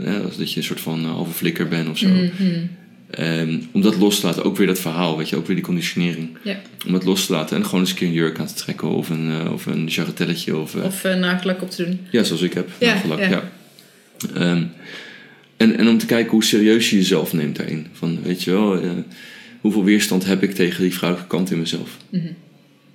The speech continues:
Speaker 1: En voor hetzelfde, hetzelfde geldt voor vrouwen die ook die vrouwelijke kant vaak niet durven te ownen. Eh, om ook eens een keer gewoon helemaal vrouw te zijn. Eh, hoe voelt het om een echte slet te zijn?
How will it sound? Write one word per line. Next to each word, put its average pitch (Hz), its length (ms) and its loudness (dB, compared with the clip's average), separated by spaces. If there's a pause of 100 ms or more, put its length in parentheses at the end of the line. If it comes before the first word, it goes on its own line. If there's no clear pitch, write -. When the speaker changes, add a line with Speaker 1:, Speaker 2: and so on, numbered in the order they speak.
(320)
Speaker 1:
En 95 100 -2
voor - 40 -8
hetzelfde, 95 360 2
hetzelfde - 360 2
geldt 82 180 -2
voor 92 140 -4
vrouwen 87 360 2
die 80 140 0
ook 92 180 0
die 98 100 2
vrouwelijke 85 340 -4
kant - 140 -4
vaak - 180 -6
niet 87 120 -2
durven 82 480 -4 (140)
te - 240 -12
ownen. 82 300 -2 (840)
Eh, 82 120 -8
om 85 160 2
ook 104 100 6
eens 113 80 -2
een 98 60 -6
keer 90 140 -2
gewoon 92 180 2
helemaal 92 380 6
vrouw 90 280 2
te 87 100 -4
zijn. - 380 -4 (380)
Eh, 85 160 -4
hoe 95 220 0
voelt 104 220 4
het 92 100 2
om 90 100 4
een - 80 0
echte - 160 -4
slet - 260 2
te - 80 0
zijn? - 260 -2